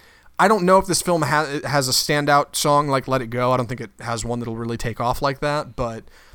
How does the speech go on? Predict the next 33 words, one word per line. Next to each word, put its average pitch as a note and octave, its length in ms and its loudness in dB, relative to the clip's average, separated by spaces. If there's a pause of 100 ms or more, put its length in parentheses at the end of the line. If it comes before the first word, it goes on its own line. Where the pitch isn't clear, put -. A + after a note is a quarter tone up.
(180)
still D4+ 200 0
good C#4+ 160 2
stuff. - 520 0
I, D3 120 0
I, C#3 360 2
I C#3 40 -6
good. E3 320 -2
I'm C3+ 180 0
sure D3+ 200 0
they'll D3+ 160 2
do C#3+ 120 0
another F3+ 280 2
one, F3+ 220 2
or D3 80 0
they'll B2 180 -2
do A#2 120 -6
a A2 40 -6
Netflix C3 440 -6
Frozen C#3 400 -2
series, C#3 600 0
or C3 60 -4
so-, B2+ 140 -4
sorry, A#2+ 340 -6
Disney C3+ 300 -8
Plus D3 440 -2
Frozen D3 580 0
series C#3+ 760 -2
or C3 100 -4
something. C3 720 -4
Uh, B2 520 -6 (500)
I A3 140 6
enjoyed C#3 340 0
it. - 80 -16